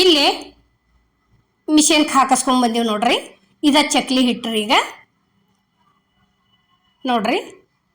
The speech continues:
ಈ ರೀತಿ ಹಾಕಿಸ್ಕೊಂಡ್ ಬಂದೀವ್ರಿ ನಾವು. ಸ್ವಲ್ಪ ಇದ್ರ ಮಿಕ್ಸರ್ಕ ಹಾಕೋಬೋದ್ರಿ ಮನ್ಯಾಗ, ಜಾಸ್ತಿ ಇದ್ರ ಕೆ ಜಿ ಗಂಟ್ಲೆ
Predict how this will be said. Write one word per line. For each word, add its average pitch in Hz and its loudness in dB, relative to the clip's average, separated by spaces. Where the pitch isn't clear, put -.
ಈ 294 4
ರೀತಿ 302 4
ಹಾಕಿಸ್ಕೊಂಡ್ 262 0
ಬಂದೀವ್ರಿ 226 -2
ನಾವು. 226 0
ಸ್ವಲ್ಪ 302 4
ಇದ್ರ 349 2
ಮಿಕ್ಸರ್ಕ 311 -2
ಹಾಕೋಬೋದ್ರಿ 262 0
ಮನ್ಯಾಗ, 262 2
ಜಾಸ್ತಿ 269 0
ಇದ್ರ 285 0
ಕೆ 285 2
ಜಿ 330 2
ಗಂಟ್ಲೆ 294 2